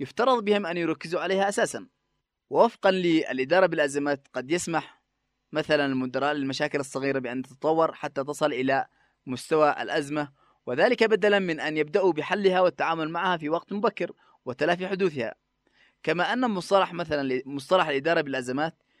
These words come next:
قد يستخدم عند لجوء المدراء إلى افتعال الأزمات، وذلك لأنها قد تعطيهم سلطة أكبر على الآخرين، أو تجعل الآخرين يكونون أكثر قبولا للقرارات التي قد يتخذونها في ظل الأزمات.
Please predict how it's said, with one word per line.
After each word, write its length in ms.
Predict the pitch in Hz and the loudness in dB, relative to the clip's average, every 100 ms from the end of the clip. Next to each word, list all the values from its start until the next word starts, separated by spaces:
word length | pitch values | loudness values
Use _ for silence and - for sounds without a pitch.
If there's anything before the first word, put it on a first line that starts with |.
| _ _ _ _ _ | _ _ _ _ _
قد 160 | 131 139 | -6 -4
يستخدم 440 | 143 185 175 170 | -2 -2 0 0
عند 200 | 151 147 | 0 2
لجوء 360 | 147 147 196 196 | 2 4 4 4
المدراء 540 | 165 147 143 139 - | 2 0 0 0 -2
إلى 100 | 131 | -6
افتعال 400 | 131 - 143 175 | -6 -4 2 2
الأزمات، 600 | 139 139 135 139 143 _ _ _ - | 2 -2 -2 -4 -6 _ _ _ -8
وذلك 420 | 135 175 175 156 | 2 4 4 0
لأنها 560 | 151 139 170 156 156 - - _ _ _ _ - _ _ _ _ _ _ | 0 -2 -2 0 -2 -4 -20 _ _ _ _ -20 _ _ _ _ _ _
قد 120 | - 139 | -8 -6
تعطيهم 600 | 139 135 139 190 175 156 | -6 -6 -2 0 0 0
سلطة 420 | 185 175 165 175 | -2 0 0 0
أكبر 280 | 160 165 151 | -2 -2 0
على 140 | 151 | 0
الآخرين، 520 | 151 160 175 160 131 | 0 0 2 0 -2
أو 120 | 117 | -6
تجعل 380 | 131 180 180 180 | -4 -2 2 2
الآخرين 540 | 160 147 131 143 175 - _ _ - | 4 0 0 -4 -6 -10 _ _ -6
يكونون 380 | 135 160 185 185 | -4 -2 -2 -2
أكثر 300 | 202 - 190 | -4 2 0
قبولا 640 | - 170 208 208 196 180 _ _ _ _ | 2 2 6 8 6 2 _ _ _ _
للقرارات 600 | 135 135 147 147 156 175 | -2 -2 0 2 4 4
التي 240 | 170 147 156 | 2 2 -2
قد 320 | - - 151 | -2 -4 0
يتخذونها 720 | 151 156 170 170 185 123 107 _ _ | -2 -2 -4 0 0 -2 -8 _ _
في 120 | 131 | -6
ظل 220 | 123 160 | 0 2
الأزمات. 580 | 175 165 160 143 117 _ | 2 2 0 -2 -6 _